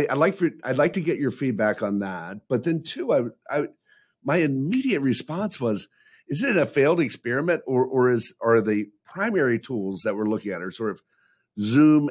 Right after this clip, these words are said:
and Teams, or, or are they failed technology platforms in terms of being able to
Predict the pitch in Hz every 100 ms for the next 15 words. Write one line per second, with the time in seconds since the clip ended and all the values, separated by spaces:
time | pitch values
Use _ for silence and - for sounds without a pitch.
0 | - 107 95 - 131 120 90 85 82 -
1 | _ _ _ _ 117 123 135 127 131 143
2 | - _ 156 185 170 180 - _ _ _
3 | _ - 127 143 131 113 147 196 123 95
4 | 95 98 95 87 - 98 95 98 90 101
5 | 92 - 131 131 123 92 110 113 113 107
6 | 98